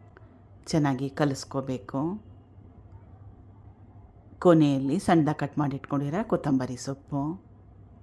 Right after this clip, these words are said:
ಈಗ ರುಚಿಯಾಗಿರೋ ಆನಿಯನ್ ರೈಸ್ ಅಥವಾ ಆನಿಯನ್ ಮಸಾಲ ಅನ್ನ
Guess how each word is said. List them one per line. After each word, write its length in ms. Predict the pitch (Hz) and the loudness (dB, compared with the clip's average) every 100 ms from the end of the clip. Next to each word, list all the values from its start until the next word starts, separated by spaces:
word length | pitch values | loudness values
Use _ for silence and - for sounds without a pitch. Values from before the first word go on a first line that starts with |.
| - - | -20 -4
ಈಗ 160 | 170 160 156 | 0 4 4
ರುಚಿಯಾಗಿರೋ 840 | 156 - 165 160 151 151 139 151 | 4 4 4 4 2 0 0 6
ಆನಿಯನ್ 340 | 160 156 147 139 | 6 8 6 2
ರೈಸ್ 340 | 139 135 139 | 0 -2 -2
ಅಥವಾ 240 | 135 143 | -4 0
ಆನಿಯನ್ 400 | 143 143 143 143 | 2 2 2 2
ಮಸಾಲ 320 | 139 139 143 139 | 0 0 -2 0
ಅನ್ನ 260 | 135 135 | 0 0